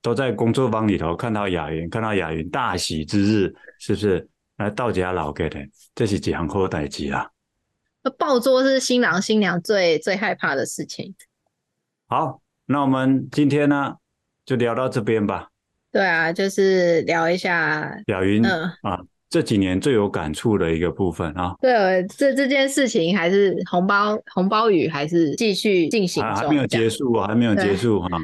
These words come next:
Speaker 2: 还没有结束，不知道高原期在哪。好啦，
Speaker 1: 是，
Speaker 2: 那，那我，
Speaker 1: 是。
Speaker 2: 如果你有参加很特别的婚礼的经验，或者是你有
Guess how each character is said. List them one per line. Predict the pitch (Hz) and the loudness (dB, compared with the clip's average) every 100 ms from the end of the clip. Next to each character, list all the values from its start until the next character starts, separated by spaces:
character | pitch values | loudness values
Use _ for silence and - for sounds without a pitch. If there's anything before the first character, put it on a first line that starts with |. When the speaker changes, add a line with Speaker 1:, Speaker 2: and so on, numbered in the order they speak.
| 76 | -2
Speaker 2:
还 | 214 | 2
没 | 247 | 2
有 | 233 | 2
结 | - 180 | 2 2
束， | 185 202 | 4 2
不 | |
知 | |
道 | 220 | 2
高 | 220 220 202 | 0 0 2
原 | 196 156 | 4 4
期 | 185 - 143 | 0 -2 0
在 | 165 | 0
哪。 | 139 76 - - - _ - _ - | 0 -4 -6 -16 -20 _ -20 _ -2
好 | 185 | 0
啦， | 185 | 2
Speaker 1:
是， | 220 302 | 0 2
Speaker 2:
那， | 302 | 2
那 | 277 | 2
我， | 226 | 0
Speaker 1:
是。 | - | 2
Speaker 2:
如 | 220 269 | 2 4
果 | 262 | 2
你 | 247 | 2
有 | 226 | 2
参 | 196 208 | 2 2
加 | 208 196 208 | 2 0 0
很 | 202 151 | 0 0
特 | 185 220 | 0 -2
别 | 190 135 123 | 2 0 2
的 | - 139 127 107 98 | 0 0 2 0 0
婚 | 170 208 | 0 2
礼 | 196 | 2
的 | 123 - | 2 0
经 | 190 190 | 0 2
验， | 220 190 175 | 2 2 0
或 | 202 190 | 0 2
者 | 160 | 0
是 | 170 214 | 2 2
你 | 196 | 4
有 | 196 220 | 4 2